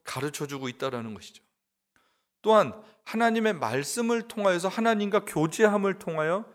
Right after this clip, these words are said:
하나님의 지속적인 은혜를 받게 됩니다.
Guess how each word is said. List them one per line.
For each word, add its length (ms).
하나님의 440
지속적인 880
은혜를 280
받게 260
됩니다. 180